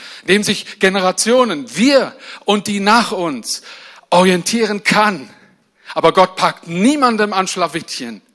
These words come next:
und sagt, "Du kommst jetzt und mach das." Sondern er ist da wie ein Leuchtturm, wohl dem, der sich auch im schwierigen Wetter an diesem Licht orientieren kann.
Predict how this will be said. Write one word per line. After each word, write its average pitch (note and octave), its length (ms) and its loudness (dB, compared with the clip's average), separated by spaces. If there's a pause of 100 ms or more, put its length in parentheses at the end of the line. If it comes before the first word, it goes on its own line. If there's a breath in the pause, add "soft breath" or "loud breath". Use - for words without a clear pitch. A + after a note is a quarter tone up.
(200 loud breath)
und C#3+ 160 -6
sagt, D#3+ 260 2
"Du E3 80 -4
kommst - 440 -2
jetzt - 440 -4
und B2+ 160 -6
mach C#3 200 -4 (100)
das." - 420 -12 (1160 soft breath)
Sondern D3+ 340 -4 (320 loud breath)
er C#3 180 0
ist C#3+ 200 -4
da E3+ 180 -2
wie F#3 120 -2
ein D#3+ 160 -6
Leuchtturm, C3+ 800 -4 (260 loud breath)
wohl F#3 520 0
dem, C#3+ 540 -4 (520 loud breath)
der D3 180 2
sich E3 280 -4
auch D3 200 -2
im B2+ 140 -8
schwierigen D#3+ 580 -8
Wetter B2 440 -10 (120)
an C3 80 -14
diesem G#2+ 240 -10
Licht C3 380 -8
orientieren A#2+ 720 -14
kann. F#2 220 -16